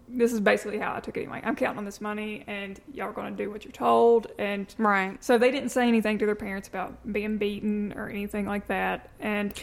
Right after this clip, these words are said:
Speaker 2: Well, and at the time, they may have just thought it was a one-time deal.
Speaker 1: Yeah,
Speaker 2: Like,
Speaker 1: yeah.
Speaker 2: "Well, she's mad about this.
Speaker 1: Mm-hmm.
Speaker 2: She'll get over it."
Speaker 1: She got the money a couple days later.
Speaker 2: Yeah,
Speaker 1: She's
Speaker 2: so it's
Speaker 1: fine now.
Speaker 2: Yeah.
Speaker 1: The following week, Sylvia and Jenny were trying to make some extra money for candy,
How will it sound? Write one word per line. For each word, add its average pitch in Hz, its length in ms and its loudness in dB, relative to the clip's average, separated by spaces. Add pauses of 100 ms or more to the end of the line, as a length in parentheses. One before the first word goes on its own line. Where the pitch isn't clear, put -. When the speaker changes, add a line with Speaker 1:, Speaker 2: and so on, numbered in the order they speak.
(140)
Speaker 2:
Well, 254 140 6
and 240 140 2
at 233 80 -6
the 220 80 2
time, 254 300 2
they 220 60 2
may 214 160 4
have 208 80 4
just 208 180 0
thought 190 180 6
it 160 60 0
was 180 100 0
a 175 60 2
one-time 175 580 4
deal. 165 320 8
Speaker 1:
Yeah, 160 240 4
Speaker 2:
Like, 185 200 4
Speaker 1:
yeah. 185 100 2
Speaker 2:
"Well, 185 500 6
she's 196 320 2
mad 175 260 4
about 170 280 2
this. 165 500 4
Speaker 1:
Mm-hmm. 233 200 4
Speaker 2:
She'll 214 200 4
get 170 160 6
over 160 340 6
it." 156 60 8
Speaker 1:
She 151 100 8
got 247 220 4
the 240 60 0
money 226 260 4
a 214 60 -2
couple 233 220 0
days 214 220 2
later. 202 200 6
Speaker 2:
Yeah, 180 60 6
Speaker 1:
She's 202 200 4
Speaker 2:
so 190 60 6
it's 214 100 6
Speaker 1:
fine 214 220 2
now. 214 260 -6
Speaker 2:
Yeah. 165 400 4 (340)
Speaker 1:
The 233 120 6
following 294 440 6
week, 214 280 2
Sylvia 226 420 4
and 214 140 4
Jenny 220 400 2
were 214 240 4
trying 226 480 2
to 226 120 -4
make 208 200 -2
some 214 160 -2
extra 214 260 -2
money 214 240 0
for - 220 -8
candy, 240 720 2